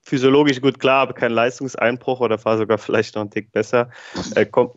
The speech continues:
komm dann auch mit meinem, als mit einem kleinen Körper am tiefen Schwer-, Schwerpunkt habe ich das Gefühl, dass ich tech-, technisch auch immer sehr gut zurechtkam und bin in den Kurven dann, äh, einfach vielen anderen Fahrern überlegen gewesen. Und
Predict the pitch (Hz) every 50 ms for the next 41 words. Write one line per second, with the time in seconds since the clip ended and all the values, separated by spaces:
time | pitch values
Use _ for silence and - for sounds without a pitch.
0 | _ _ _ 127 120 117 117 117 113 110 113 120 117 127 123 - 110 113 110 110
1 | 110 110 107 110 - - - 123 101 - - 127 131 127 - 143 131 135 135 139
2 | 131 123 - 147 139 135 139 131 - - 131 - - - - 131 131 131 - 139
3 | 131 123 131 120 117 - - _ 117 127 131 120 110 127 123 113 - 120 127 -
4 | - _ - 139 135 - - 156 135 - 139 117 - 127 127 123 117 120 120 113
5 | 120 120 117 _ _ _ _ - - - - _ _ _ - 131 110 120 123 -
6 | - - 123 117 117 120 113 113 110 117 117 110 110 107 - 120 123 123 117 127
7 | 117 110 110 107 107 107 107 104 107 107 104 104 - - _ _ - _ _ -
8 | - - - - - - - - - 101 101 104 - - 107 101 - - - 120
9 | 113 107 - 110 110 110 104 104 - 110 110 110 104 101 98 104 101 101 110 110
10 | 120 104 104 95 101 101 101 110 110 107 107 _ _ _ _ _ _ _ _ _
11 | _ _ _ _ - - 120 120 123 127 117 -